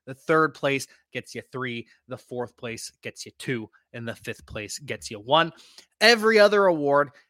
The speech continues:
it's five votes for first place, three votes for second place, and one vote for third place. You only get three options for every award, but the M V P.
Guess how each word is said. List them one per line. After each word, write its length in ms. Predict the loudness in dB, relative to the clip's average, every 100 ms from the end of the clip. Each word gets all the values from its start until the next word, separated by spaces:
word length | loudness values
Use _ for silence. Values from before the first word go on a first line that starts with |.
| _
it's 160 | -18 -6
five 320 | 2 4 4
votes 280 | 2 -2 -6 _
for 140 | -12 -6
first 340 | -4 -4 -6
place, 320 | -6 -6 -8 _ _ _ -12
three 240 | -6 -4
votes 340 | 0 -2 -4 -14 _ _
for 120 | -10
second 360 | -6 -6 -6 -12
place, 360 | -8 -8 -8 -14 _ -16
and 200 | -14 -12
one 340 | -4 -4 -4
vote 320 | -8 -10 -10 -20 _
for 180 | -10 -10
third 460 | -8 -6 -6 -8
place. 380 | -12 -12 -12 -10
You 100 | -6
only 160 | -4 -4
get 180 | -4 -6
three 300 | -10 -6 -2
options 560 | 0 -2 -6 -12 -14 _ _
for 100 | -4
every 240 | -4 -2 -8
award, 400 | -8 -8 -10 -10
but 160 | -12 -10
the 140 | -8
M 120 | -8 -10
V 180 | -16 -12
P. 280 | -4 -4